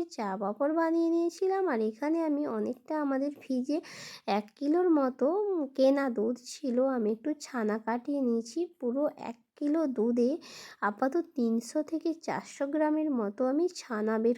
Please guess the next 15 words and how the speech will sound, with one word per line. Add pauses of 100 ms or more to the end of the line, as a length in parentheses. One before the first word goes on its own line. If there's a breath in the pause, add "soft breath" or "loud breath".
করেছি। (460 loud breath)
মানে (220)
এত (240)
সুন্দর (140)
পরিমাণ, (220)
মানে
দুধটা (100)
খুব (200)
ভালো (640 loud breath)
যাকে (100)
বলে,
না
হলে (120)
এতটা
পরিমাণ